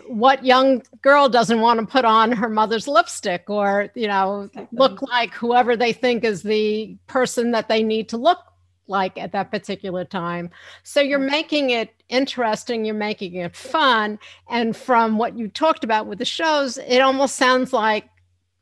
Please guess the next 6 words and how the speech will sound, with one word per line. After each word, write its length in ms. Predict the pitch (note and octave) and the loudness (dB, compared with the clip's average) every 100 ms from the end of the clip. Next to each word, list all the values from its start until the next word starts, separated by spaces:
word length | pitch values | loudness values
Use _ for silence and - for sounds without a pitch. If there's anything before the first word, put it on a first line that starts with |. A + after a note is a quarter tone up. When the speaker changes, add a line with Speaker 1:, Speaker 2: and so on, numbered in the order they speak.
| G#3+ | -4
Speaker 1:
magic 520 | A3+ B3+ C#4 A3 - | 2 4 2 0 -8
shows, 560 | - F3+ - G#3+ - _ _ _ _ - | -10 -8 -10 -16 -20 _ _ _ _ -6
which 120 | A#3 | 0
Speaker 2:
Yeah. 260 | D4+ C#4+ - - | 2 2 -2 -8
Speaker 1:
keeps 500 | D#4 D#4 - - - _ _ | -6 -8 -10 -20 -20 _ _
someone's 1000 | - - C#4 B3+ B3+ B3 A#3+ A#3 - | -14 2 4 6 4 4 0 -6 -10